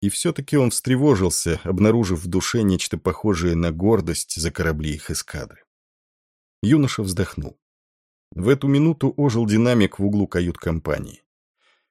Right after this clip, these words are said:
По своему горькому опыту Николс знал, что сообщения, передаваемые по системе корабельной громкоговорящей связи,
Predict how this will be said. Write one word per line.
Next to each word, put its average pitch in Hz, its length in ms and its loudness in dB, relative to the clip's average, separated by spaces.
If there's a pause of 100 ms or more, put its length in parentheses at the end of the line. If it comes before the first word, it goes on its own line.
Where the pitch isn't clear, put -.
(200)
По - 60 -6
своему 131 400 2
горькому 123 540 4
опыту 101 340 0
Николс 101 440 4
знал, 110 340 2
что - 260 -6
сообщения, 98 800 2
передаваемые 85 840 2
по 85 140 -8
системе 82 540 -4
корабельной 82 640 -2
громкоговорящей 80 920 -4
связи, 131 500 4